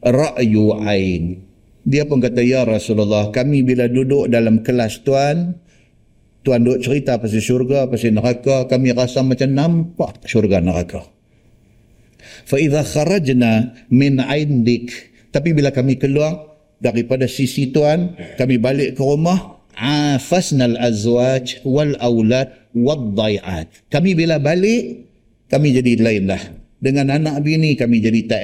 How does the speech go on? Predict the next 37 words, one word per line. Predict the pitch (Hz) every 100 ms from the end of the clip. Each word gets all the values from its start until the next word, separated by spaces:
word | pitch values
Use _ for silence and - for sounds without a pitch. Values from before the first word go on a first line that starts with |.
| 117
elok, | 107 - - -
kami | 143 123
jadi | 120 120
kasar, | 120 123 - 131 101 - _
kami | 127 127 120
jadi | 120 123 120
cengeng, | 131 143 139 131 123
tak | 110 107
tentu | 120 117
punca. | 104 123 120 101 78 _
Kami | 156 180
duk | 160 151 147
buat | 135
banyak | 120 131 127 110
benda | 117 110
karut. | 117 110 104 101 104 107 107 _ -
Nasina | 120 135 123 - 139 143 131 117 107 95
kathira. | 120 113 - 113 101 92 80 -
Kami | 135 151 143
lupa | 160 165 175 160
banyak | 156 175 190 190
apa | - 120 127
yang | 123 117
Tuhan | 127 117 110
duk | 127
pesan | 113 117 107
dekat | 113 110
kami. | 117 120 101 - -
Sat | - - 220 - 151
saja | 135 113
kami | 120 120
boleh | 117 131 120 123
ingat. | 117 - - - _
Sat | - 175 - -
kami | 120 110 107
sudah | 117 101
lupa. | 98 95 -